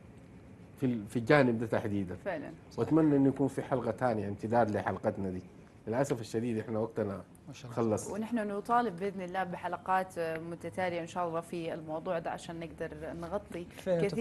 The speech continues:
Speaker 3: تفاصيل
Speaker 2: من
Speaker 3: كثيرة.
Speaker 2: الجوانب والأسئلة اللي تهمنا وتهم المشاهد في هذا الخصوص، وسعيدين جدًا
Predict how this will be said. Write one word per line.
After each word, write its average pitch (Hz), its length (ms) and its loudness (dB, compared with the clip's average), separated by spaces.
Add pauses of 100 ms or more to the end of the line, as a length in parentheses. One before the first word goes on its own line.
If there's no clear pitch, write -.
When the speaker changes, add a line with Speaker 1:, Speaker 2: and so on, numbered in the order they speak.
Speaker 3:
تفاصيل 185 200 -2
Speaker 2:
من 170 60 -6
Speaker 3:
كثيرة. - 20 -2
Speaker 2:
الجوانب 175 680 -2
والأسئلة 165 680 -6
اللي 160 240 -8
تهمنا 175 420 -6
وتهم 165 320 -8
المشاهد 165 560 -4
في - 140 -10
هذا 170 280 -4
الخصوص، 202 500 -8
وسعيدين 175 520 -6
جدًا 170 320 -6